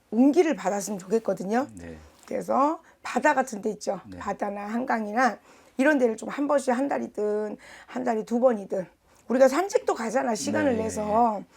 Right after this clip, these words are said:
Speaker 1: 근데 그런 운기를 좀 받아오시면 우리 대주한테 굉장한 도움이 되실 거야.
Speaker 2: 네.
Speaker 1: 응. 우리 대주님이, 김씨 대주님이 사실 진짜 마음은 굉장히 후덕하시고 좋으세요. 그런데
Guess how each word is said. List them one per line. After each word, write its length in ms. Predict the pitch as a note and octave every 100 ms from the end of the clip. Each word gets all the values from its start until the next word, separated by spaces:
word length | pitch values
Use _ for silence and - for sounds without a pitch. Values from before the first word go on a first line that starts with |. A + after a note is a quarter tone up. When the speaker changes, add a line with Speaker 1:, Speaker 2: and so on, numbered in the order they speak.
| - -
Speaker 1:
근데 120 | C4
그런 300 | - D#4 -
운기를 340 | A#3 B3 B3
좀 140 | A#3+ G#3
받아오시면 560 | G#3+ G3+ G#3+ G3+ G#3
우리 140 | G3+ G3+
대주한테 420 | - - F#3+ -
굉장한 840 | - - C#4 C#4+ C#4+ D4+ C#4 B3+ - _
도움이 400 | - B3 E4+ D#4+
되실 280 | - - -
거야. 280 | - - - - - _
Speaker 2:
네. 120 | E2+ D#2+ - - -
Speaker 1:
응. 280 | C4 A3+ - _ - - -
우리 180 | C#4 C#4+
대주님이, 680 | C4 B3 B3 A#3+ A#3+ A#3+ A#3
김씨 260 | G#3+ F#3 A3
대주님이 760 | A3+ G3+ G3+ G#3 C#4 B3+ G#3+ _ _ - - -
사실 560 | - C#4 C#4 C4+ C4
진짜 280 | B3 A3 A3+
마음은 460 | G#3 G3 B3+ C4+ C4
굉장히 1000 | D#4 - G3+ A3 C#4+ C#4 A3+ A3 G#3+ F#3+ _ _ _
후덕하시고 840 | - - - - - D4+ - -
좋으세요. 720 | G#3+ - B3 B3+ G#3+ G#3 - A#3 _ _ _ _ -
그런데 580 | B3+ G#3 B3+ C4 G#3